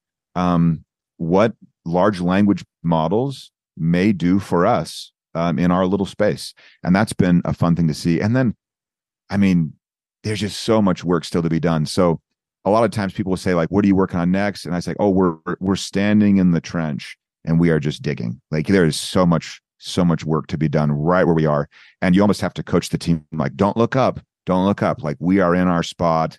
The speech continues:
This is where we do really well. This is where I feel like we can have some good in the world." Um, so, but besides my tiny little book that I'm personally working on, the team is just digging the trench, um, and hopefully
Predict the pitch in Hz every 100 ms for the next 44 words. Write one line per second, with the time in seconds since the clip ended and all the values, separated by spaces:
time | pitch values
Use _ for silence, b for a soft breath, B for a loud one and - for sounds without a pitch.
0 | _ 87 82 92 80 85 82 82 78 85
1 | 87 80 78 73 73 - _ _ 90 101
2 | 98 98 92 98 87 87 82 82 82 -
3 | 78 80 73 76 73 71 67 b b b
4 | b - 87 85 - 98 87 - 90 117
5 | 110 107 104 113 104 101 98 90 98 85
6 | 92 95 104 95 95 90 92 90 90 90
7 | 85 - 107 101 - 92 - _ _ _
8 | _ - 95 101 101 - 85 82 - -
9 | - 76 82 78 76 - 80 76 117 101
10 | - 98 92 87 82